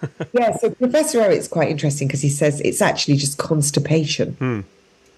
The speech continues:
Speaker 2: The entire tube works in
Speaker 1: I,
Speaker 2: the
Speaker 1: you
Speaker 2: body.
Speaker 1: know, I, I, I'm, I'm telling you, I'm convinced of that. When I
Speaker 2: I
Speaker 1: watched,
Speaker 2: am
Speaker 1: I told
Speaker 2: too.
Speaker 1: you that video about that doctor up in the gastrointestinal lady who had developed those things, and that's what she was getting at,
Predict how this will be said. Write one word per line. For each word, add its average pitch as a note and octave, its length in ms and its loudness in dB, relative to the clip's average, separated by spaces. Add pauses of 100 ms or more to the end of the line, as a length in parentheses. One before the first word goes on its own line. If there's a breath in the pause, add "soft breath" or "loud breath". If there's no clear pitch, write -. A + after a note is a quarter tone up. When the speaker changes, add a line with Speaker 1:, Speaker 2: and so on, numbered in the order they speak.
(120)
Speaker 2:
The F3 100 2
entire E3+ 520 2
tube D3+ 400 0
works C#3 440 0
in C#3 60 -4
Speaker 1:
I, D3 60 0
Speaker 2:
the D#3 80 0
Speaker 1:
you D3+ 40 -2
Speaker 2:
body. E3+ 240 0
Speaker 1:
know, C#3+ 80 0
I, D3+ 260 0
I, F#3+ 360 -2
I'm, A3+ 280 -2
I'm A#3 140 -4
telling A#3+ 320 0
you, C#3 160 0
I'm G#3+ 220 0
convinced E3 580 -2
of B2+ 140 -6
that. A#2+ 340 0 (460 loud breath)
When D3 160 0
I D3+ 80 2
Speaker 2:
I D3+ 40 2
Speaker 1:
watched, D3+ 360 2
Speaker 2:
am - 80 -2
Speaker 1:
I D3+ 80 2
told F3 240 0
Speaker 2:
too. D#3 60 -6
Speaker 1:
you F3 60 0
that D3+ 180 0
video D#3+ 460 0
about C3 300 -2
that A#2+ 160 -2
doctor C3+ 380 0
up B2+ 120 -6
in A2+ 220 -4
the A#2 160 -2
gastrointestinal C3 920 -2
lady A#2+ 360 -2 (360 loud breath)
who D3 120 0
had B2+ 100 2
developed C3+ 340 2
those C3 260 0
things, D3+ 460 0
and C3 240 -2
that's C#3 240 -2
what - 160 2
she D#3 120 0
was C3 140 -2
getting D3+ 320 0
at, B2+ 220 -2